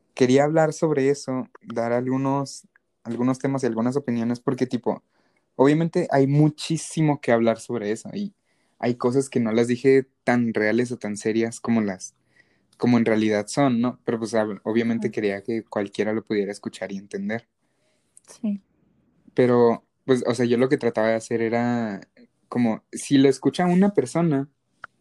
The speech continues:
Speaker 1: pues, que esa persona diga que, "Guau, no, sí es cierto, la neta, o sea, qué feo que esté
Speaker 2: Ujú.
Speaker 1: pasando todo eso", cuando, pues, en realidad no debería. Y así,
Speaker 2: Sí.
Speaker 1: ¿no? Y, pues,
Speaker 2: Sí.
Speaker 1: sí, sí me gusta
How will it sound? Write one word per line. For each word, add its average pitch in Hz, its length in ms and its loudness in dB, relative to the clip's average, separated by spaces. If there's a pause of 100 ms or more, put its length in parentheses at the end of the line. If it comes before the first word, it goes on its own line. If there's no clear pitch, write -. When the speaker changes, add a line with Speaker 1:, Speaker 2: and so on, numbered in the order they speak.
(600)
Speaker 1:
pues, 127 120 2
que 123 100 -2
esa 127 140 0
persona 113 340 0
diga 117 240 2
que, 110 100 -4
"Guau, 101 380 0
no, 110 260 -2
sí - 140 -8
es 104 80 -6
cierto, 98 320 -4
la 98 100 -6
neta, 104 320 -6
o 95 60 -8
sea, - 240 -18 (580)
qué 113 160 0
feo 110 320 0
que - 80 -6
esté 110 160 2
Speaker 2:
Ujú. - 60 0
Speaker 1:
pasando 107 360 -8
todo 110 280 -2
eso", 113 320 -2
cuando, 98 280 -4
pues, 101 200 -4
en 98 120 -4
realidad 95 460 -6 (1200)
no 113 220 0
debería. 104 400 -2 (640)
Y - 80 -2
así, 113 220 -4
Speaker 2:
Sí. - 100 0
Speaker 1:
¿no? 196 180 -2 (1000)
Y, 220 100 0
pues, 214 160 4
Speaker 2:
Sí. 170 60 0
Speaker 1:
sí, 180 80 0
sí 180 100 -4
me 170 140 0
gusta 156 360 -4